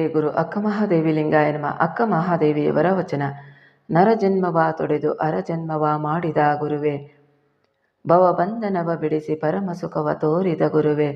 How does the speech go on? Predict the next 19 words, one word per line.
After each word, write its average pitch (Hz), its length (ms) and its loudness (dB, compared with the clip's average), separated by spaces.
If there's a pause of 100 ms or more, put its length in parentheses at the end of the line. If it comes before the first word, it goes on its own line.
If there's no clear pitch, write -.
(420)
ಭವಿ 160 320 4
ಎಂಬುದ 196 440 0
ತೊಡೆದು 156 420 2
ಭಕ್ತಿ 156 440 -4
ಎಂದೆನಿಸಿದ 160 760 -2
ಗುರುವೇ, 151 400 0 (520)
ಚನ್ನ 165 340 4
ಮಲ್ಲಿಕಾರ್ಜುನನ 160 1040 2
ತಂದೆನ್ನ 160 680 -2
ಕರಸ್ಥಳಕ್ಕೆ 175 720 0
ಕೊಟ್ಟ 156 300 -6 (120)
ಗುರುವೇ, 151 400 0 (580)
ನಮೋ 165 360 0 (160)
ನಮೋ." 151 360 -2 (920)
ಪದಗಳ 214 380 4 (200)
ಅರ್ಥ: - 240 -6 (280)
ನರಜನ್ಮ 170 520 -4 (140)
ಹುಟ್ಟು 143 320 -4
ಸಾವಿಗೊಳಗಾದ 156 880 -2